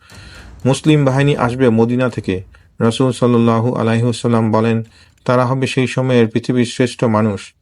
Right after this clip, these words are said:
এই বাহিনীর নেতৃত্বে থাকবেন ইমাম মাহদী। হাদিসে বলা হয়, এক তৃতীয়াংশ মুসলমান পালিয়ে যাবে,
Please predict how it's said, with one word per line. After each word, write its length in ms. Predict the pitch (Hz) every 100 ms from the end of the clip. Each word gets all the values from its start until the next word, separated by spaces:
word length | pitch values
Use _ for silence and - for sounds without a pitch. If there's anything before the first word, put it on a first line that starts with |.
| _
এই 180 | - 123
বাহিনীর 340 | 117 117 131
নেতৃত্বে 520 | 120 113 110 113 117 120
থাকবেন 360 | 107 107 107
ইমাম 340 | - 113 113 98
মাহদী। 440 | 98 - 101 - - _ _ _ _ _ _
হাদিসে 360 | - 123 143 160
বলা 220 | 139 143
হয়, 280 | 135 143 143 _ _ _ -
এক 220 | - 127 -
তৃতীয়াংশ 480 | 139 156 147 - 151 147 - 117
মুসলমান 500 | 117 143 135 131 117
পালিয়ে 400 | 110 120 127 113
যাবে, 300 | 92 87